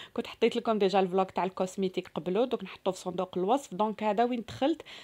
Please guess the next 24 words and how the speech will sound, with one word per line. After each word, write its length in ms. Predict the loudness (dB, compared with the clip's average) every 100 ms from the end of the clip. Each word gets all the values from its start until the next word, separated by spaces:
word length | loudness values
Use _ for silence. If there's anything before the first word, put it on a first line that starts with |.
| -20 -4
فيلميت 420 | 0 2 2 4
هذا 260 | 4 4 2
وزدت 240 | 0 -4
فيلميت 380 | -4 -2 -2 0
الاخر، 420 | 0 2 2 2 0 -18 -18 -2
دونك، 400 | -2 -2 -2 2
آه، 420 | 4 4 4 2
حنحيه 540 | 0 -4 -4 -4 -4
دوك 200 | -2 -2
تو 160 | -2 -4
سويت. 420 | -2 -2 -2 -2 -8 -16 -14 -14 -10 0
آه، 600 | 2 4 2 0 -2 -6 -12 -20 _ -12 -2
هذاك 440 | 2 4 2 4
دير 420 | 2 2 4 4
عشرين 240 | 4 4 4
ميل 160 | 2
في 320 | 0 -2 -4 -6
تلقاي 320 | -6 -2 0
فيها 160 | 0
كلش 300 | 0 0 -2
تاع 140 | -2 -4
الخياطة، 800 | -4 -2 2 4 2 2 2 2
تاع، 400 | 0 -4 -2 0
آه، 380 | 2 2 0